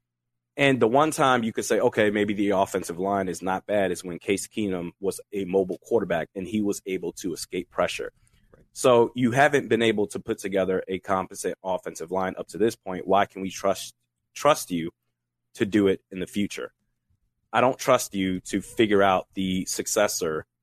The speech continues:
Speaker 1: to Kirk Cousins at quarterback. It needs to be done. And think about all the changes that needs to be made just on defense alone.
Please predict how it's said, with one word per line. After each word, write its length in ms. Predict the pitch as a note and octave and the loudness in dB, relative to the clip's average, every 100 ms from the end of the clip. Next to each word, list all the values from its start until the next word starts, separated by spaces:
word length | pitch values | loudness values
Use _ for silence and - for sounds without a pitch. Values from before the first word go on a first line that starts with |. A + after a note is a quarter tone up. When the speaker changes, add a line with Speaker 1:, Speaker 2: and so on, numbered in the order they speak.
| _ - | _ -10
Speaker 1:
to 160 | - | -6
Kirk 260 | G2 G#2+ - | -2 0 0
Cousins 480 | - F#2 F2+ E2 - | 0 0 0 -6 -6
at 180 | - F2 - | -6 -6 -4
quarterback. 420 | G2 E2+ C#2+ - | -4 -4 -4 -6
It 140 | - C3+ | -2 2
needs 200 | D3+ C3+ | 2 0
to 60 | |
be 100 | A2 | -4
done. 220 | F#2 E2 D#2 | -6 -8 -10
And 120 | A2+ | -10
think 180 | - F#3+ | -6 -2
about 240 | G#3 C#3 - | 2 2 2
all 200 | G#2 F#2 | 2 2
the 100 | E2 | -2
changes 520 | - G#2 G2+ E2+ - | -4 -4 -4 -6 -6
that 180 | F2+ E2 | -8 -4
needs 340 | F#2+ G2 F2+ | -2 -2 -4
to 80 | - | -6
be 140 | F#2 | -4
made 400 | E2+ F#2 F2+ D#2 - _ _ _ - | -2 0 0 -4 -8 _ _ _ 0
just 220 | F3 G#3 | 0 2
on 180 | D3 A#2 | 0 0
defense 460 | G#2+ A2+ - F#2 - | 0 -2 0 -2 -4
alone. 360 | F2+ F#2 D#2+ | -6 -4 -4